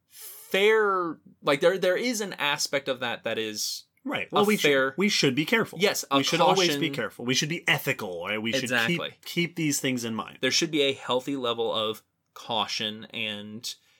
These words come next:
Speaker 2: Self-restraint,
Speaker 1: apprehension
Speaker 2: apprehension.
Speaker 1: when we deal with something brand new that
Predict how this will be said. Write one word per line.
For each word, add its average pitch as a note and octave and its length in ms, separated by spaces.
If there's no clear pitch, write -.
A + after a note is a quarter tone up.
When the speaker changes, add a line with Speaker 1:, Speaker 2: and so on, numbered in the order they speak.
Speaker 2:
Self-restraint, B2+ 720
Speaker 1:
apprehension G3 440
Speaker 2:
apprehension. A#2+ 920
Speaker 1:
when D3 200
we D#3 140
deal D#3+ 300
with G#3 140
something C#3 400
brand A2+ 600
new B2+ 580
that A2 420